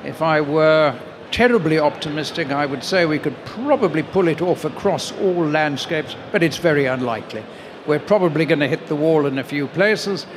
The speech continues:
and I think what we've seen with the invasion of Ukraine is one of the first examples of those sorts of problems.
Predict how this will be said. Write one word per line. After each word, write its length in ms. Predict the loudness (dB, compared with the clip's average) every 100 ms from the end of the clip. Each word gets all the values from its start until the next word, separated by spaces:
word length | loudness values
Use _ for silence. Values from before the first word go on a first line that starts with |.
| -18 -8
and 160 | -2 0
I 100 | 2
think 280 | 2 0
what 200 | 2 0
we've 160 | 0 -6
seen 340 | -4 -2 0 0
with 200 | -2 -2
the 220 | -2 -2 -4 -10
invasion 560 | -4 2 4 4 2 -2
of 140 | -2
Ukraine 640 | -4 -2 2 2 2 0 -4 -6
is 300 | -6 -6 -4
one 240 | 2 2
of 160 | 2 -4
the 60 |
first 480 | -6 2 2 2 -4
examples 760 | -8 -4 -2 -2 -2 -6 -6 -6
of 160 | -4
those 240 | 0 0 -2
sorts 480 | -6 -6 -6 -8
of 120 | -12 -2
problems. 400 | -2 -2 -6